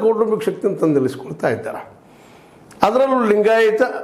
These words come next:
ಮತ್ತು ಮೂಲತಃ ಮೊದಲಿನಿಂದಲೂ ಲಿಂಗಾಯತರಿಗೆ ಒಂದು ರೀತಿಯಿಂದ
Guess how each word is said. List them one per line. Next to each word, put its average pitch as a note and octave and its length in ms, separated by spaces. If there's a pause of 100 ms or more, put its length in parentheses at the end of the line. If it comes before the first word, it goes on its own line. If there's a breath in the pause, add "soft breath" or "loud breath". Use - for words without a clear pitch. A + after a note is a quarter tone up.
(160)
ಮತ್ತು A#3+ 320
ಮೂಲತಃ A#3 400
ಮೊದಲಿನಿಂದಲೂ G#3 1040
ಲಿಂಗಾಯತರಿಗೆ F#3+ 960
ಒಂದು G3 240
ರೀತಿಯಿಂದ F3+ 360